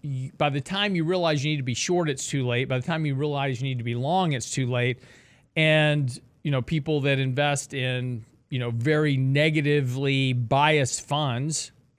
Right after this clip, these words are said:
tend to miss out on, on, on, you know, kind of the majority of the gains in the market. So those that are, you know, invested in very aggressive growth funds tend to take the big brunt of the hit during, during down markets. And so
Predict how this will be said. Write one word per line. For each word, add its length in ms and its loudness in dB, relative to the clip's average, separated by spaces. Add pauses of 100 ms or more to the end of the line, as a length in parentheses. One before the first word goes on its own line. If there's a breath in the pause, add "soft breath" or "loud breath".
(320)
tend 220 -2
to 60 0
miss 240 -2
out 240 0
on, 140 -4
on, 400 -6 (140)
on, 560 -6
you 80 -6
know, 120 -4
kind 180 -2
of 60 -2
the 80 -4
majority 500 0
of 100 -4
the 60 -6
gains 380 -4
in 80 -4
the 60 -6
market. 420 -6
So 200 -4
those 280 0
that 100 -2
are, 160 -4 (560 loud breath)
you 100 -2
know, 140 0
invested 560 0
in 140 -2
very 400 2
aggressive 720 2
growth 280 2
funds 520 -2
tend 240 -4
to 80 -4
take 260 -2
the 80 -6
big 260 -2
brunt 240 0
of 60 -2
the 100 -4
hit 360 0
during, 380 -2
during 280 -2
down 240 -2
markets. 400 -6
And 100 0
so 300 0